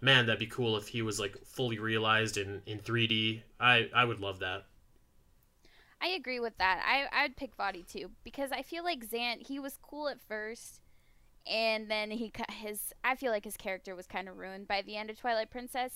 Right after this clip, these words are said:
Speaker 2: so I can't really imagine him coming back and being better than that. So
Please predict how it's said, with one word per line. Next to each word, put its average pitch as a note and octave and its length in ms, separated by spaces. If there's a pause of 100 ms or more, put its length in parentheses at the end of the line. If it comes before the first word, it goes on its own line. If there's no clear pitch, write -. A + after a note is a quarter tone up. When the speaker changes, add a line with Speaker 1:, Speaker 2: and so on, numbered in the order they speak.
Speaker 2:
so G3 320
I A3 120
can't A3 280
really G#3 220
imagine G3 500
him F#3+ 400 (320)
coming G#3+ 300
back F#3+ 280
and G#3 140
being F#3+ 260 (100)
better G3 260
than B3+ 240
that. D4 260 (340)
So G#3+ 540